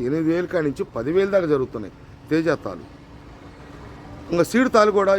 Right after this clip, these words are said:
ఎనిమిది వేలు, ఎనిమిది వేల ఐదు వందలు, తొమ్మిది వేలు దాకా కూడా మంచి రంగులు ఉంటే తొమ్మిది వేలు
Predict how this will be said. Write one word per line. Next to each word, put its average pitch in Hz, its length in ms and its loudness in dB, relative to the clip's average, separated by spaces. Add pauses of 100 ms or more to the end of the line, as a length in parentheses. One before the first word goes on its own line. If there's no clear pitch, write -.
(140)
ఎనిమిది 202 300 -2
వేలు, 214 180 6 (100)
ఎనిమిది 196 280 -4
వేల 196 180 0
ఐదు 190 100 0
వందలు, 208 280 0
తొమ్మిది 208 300 -2
వేలు 214 180 6
దాకా 190 140 2
కూడా 165 200 -4
మంచి 254 220 0 (100)
రంగులు 262 360 4
ఉంటే 247 200 0
తొమ్మిది 214 300 2
వేలు 226 120 8